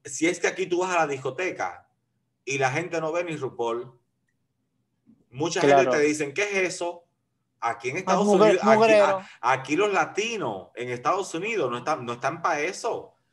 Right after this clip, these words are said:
Speaker 1: Tú vas aquí a la discoteca de Azúcar donde yo trabajo,
Speaker 2: Ajá.
Speaker 1: ochenta por ciento de los maricones no saben qué es RuPaul,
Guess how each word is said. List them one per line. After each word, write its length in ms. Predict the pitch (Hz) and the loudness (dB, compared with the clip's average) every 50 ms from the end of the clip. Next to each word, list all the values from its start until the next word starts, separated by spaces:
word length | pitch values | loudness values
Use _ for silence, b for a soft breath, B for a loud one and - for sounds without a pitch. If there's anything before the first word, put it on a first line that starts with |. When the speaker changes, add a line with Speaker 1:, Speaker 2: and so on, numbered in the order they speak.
| _ _ _ _ _ | _ _ _ _ _
Speaker 1:
Tú 140 | - 151 151 | -2 0 2
vas 180 | 156 175 185 196 | 2 2 2 2
aquí 280 | 190 175 - 175 190 | 0 -2 -2 -2 0
a 60 | 190 185 | 0 2
la 100 | 185 180 | 2 0
discoteca 460 | 170 170 - 175 156 165 170 185 175 156 | 0 -2 -2 -4 -4 -2 -2 -2 -2 -2
de 60 | 143 | -2
Azúcar 360 | 135 - - 190 190 185 165 | -2 -4 -4 -2 0 0 0
donde 180 | 151 143 135 131 | 0 -2 -2 -4
yo 80 | 135 151 | -4 -2
trabajo, 600 | 151 170 170 180 202 214 208 185 151 120 101 b b b b b b _ _ _ _ _ _ - | -2 -2 0 2 2 0 0 0 -2 -4 -4 b b b b b b _ _ _ _ _ _ -2
Speaker 2:
Ajá. 100 | 131 135 | -2 -2
Speaker 1:
ochenta 400 | 135 135 156 160 165 170 196 175 | -2 -2 -4 -4 -2 -2 -4 -4
por 120 | 175 170 151 | -4 -4 -6
ciento 200 | 180 180 185 190 | -6 -6 -4 -4
de 20 | 175 | -4
los 80 | 170 | -2
maricones 400 | 160 147 139 - 156 170 175 180 | -2 -4 -4 -2 -2 -4 -4 -2
no 120 | 170 160 - | -4 -6 -4
saben 260 | - 165 165 170 165 | -4 -4 -4 -4 -6
qué 60 | 170 | -8
es 60 | 160 156 | -8 -8
RuPaul, 560 | 160 139 131 147 175 202 190 156 - - | -8 -8 -6 -6 -6 -4 -6 -6 -8 -12